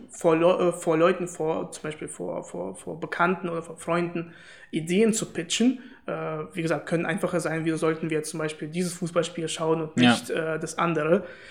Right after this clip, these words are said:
Speaker 1: Äh, oder wieso sollten wir uns alle dieses Jahr versammeln, den Super Bowl zu schauen, obwohl es ja
Speaker 2: <laughs>
Speaker 1: am Sonntag und sehr, sehr spät ist.
Speaker 2: <laughs>
Speaker 1: Ähm, aber das sind halt Sachen, die man selbst in der Praxis machen kann und machen sollte.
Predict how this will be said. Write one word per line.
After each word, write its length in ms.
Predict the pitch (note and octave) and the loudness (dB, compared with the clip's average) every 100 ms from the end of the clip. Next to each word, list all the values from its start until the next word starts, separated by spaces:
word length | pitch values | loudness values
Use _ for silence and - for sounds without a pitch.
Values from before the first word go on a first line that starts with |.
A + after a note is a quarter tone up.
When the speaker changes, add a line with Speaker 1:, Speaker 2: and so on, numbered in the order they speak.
| - - | -16 -4
Speaker 1:
Äh, 380 | E3 E3 D#3+ | 0 0 0
oder 220 | D#3+ E3 D#3+ | -2 -2 -2
wieso 180 | E3 E3+ | 0 2
sollten 500 | E3+ E3 F3 E3 - | 4 4 2 0 -2
wir 140 | E3+ F3 | 0 2
uns 220 | E3+ E3+ | 0 -2
alle 760 | F3 E3+ E3+ E3+ E3+ E3+ - E3 | 2 6 8 8 6 4 2 -4
dieses 260 | F3 E3 E3 | -4 -4 -2
Jahr 120 | D#3+ | -6
versammeln, 480 | D#3+ E3 D#3+ E3 D#3 | -4 -2 0 0 -2
den 80 | E3+ | -4
Super 280 | - G#3+ F#3 | -2 2 4
Bowl 200 | F3 E3+ | 4 -2
zu 120 | F3+ | -2
schauen, 380 | - D#3+ F#3 A#3+ | -2 2 4 4
obwohl 280 | F#3+ E3+ D#3+ | 0 0 2
es 140 | E3+ | 2
ja 560 | E3 D#3+ D#3+ D#3+ E3 F#3+ | 2 2 0 -2 -4 -10
Speaker 2:
<laughs> 40 | |
Speaker 1:
am 200 | F3 E3+ | -4 -2
Sonntag 440 | E3+ F3+ F3+ D#3+ D#3 | 2 4 4 0 0
und 120 | F3 | 0
sehr, 140 | E3 | 2
sehr 140 | D#3 E3 | 2 0
spät 260 | - A3 | 2 2
ist. 220 | - G#3 B3 | 2 0 2
Speaker 2:
<laughs> 40 | - - G#2+ - - - | 0 0 -2 -2 -2 2
Speaker 1:
Ähm, 680 | G3 F#3+ F#3+ F#3+ F#3+ G3 G3 - | 6 8 8 6 4 2 0 0
aber 680 | E3 F3+ G3 G#3 G#3+ G#3+ G3+ | 6 6 6 4 2 2 0
das 240 | F#3+ F3+ | 2 0
sind 180 | G#3 G#3 | 0 0
halt 300 | F#3 F3+ F3+ - _ _ - | 2 0 -2 -14 _ _ -8
Sachen, 460 | E3+ D#3+ - A3 F#3 | -4 -2 -2 0 0
die 80 | |
man 160 | E3 D#3 | 0 -2
selbst 420 | D#3 F3 F3+ - | 0 0 -2 -10
in 60 | - | -10
der 80 | E3 | -10
Praxis 440 | - D#3+ - D#3 | -10 -8 -6 -6
machen 260 | D#3+ - - | -6 -8 -8
kann 340 | - F#3 B3+ - - - - - | 2 4 6 2 -8 -20 -14 4
und 260 | F#3+ F#3+ - | 4 4 0
machen 340 | F3 F#3 - | 0 0 -2
sollte. 600 | D#3+ D#3+ D#3 D#3 - - | -2 2 4 4 0 -4